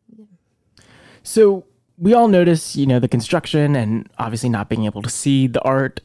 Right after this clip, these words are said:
um, but you wrote about some of the other ways that to, students and faculty have had to adapt to not having the museum. Can you tell us a little bit about those?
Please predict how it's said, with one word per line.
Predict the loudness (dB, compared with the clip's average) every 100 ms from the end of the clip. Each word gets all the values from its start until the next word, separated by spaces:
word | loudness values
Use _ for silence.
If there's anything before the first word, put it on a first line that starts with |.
| -8
um, | -4 -4 -6 -4
but | -2
you | 0 2
wrote | 2
about | 2 -2 -2
some | 0
of |
the | 0 0
other | -2 0 0 0
ways | 0 0 0 -2 -4
that | -6 -6 -8
to, | -4 -4
students | -2 -2 0 -2 -4
and | -4 -2
faculty | -2 -2 -2
have | -2
had | -4
to | -2
adapt | -4 -4 -8 -6
to |
not | -6 -6
having | -6 -6
the |
museum. | -6 -8 -8 -8 -10 -16
Can | -4 -2
you |
tell | 0
us | -2
a | -2
little | -2 -2
bit | -4
about | -4 -2 -2 -2
those? | -4 -4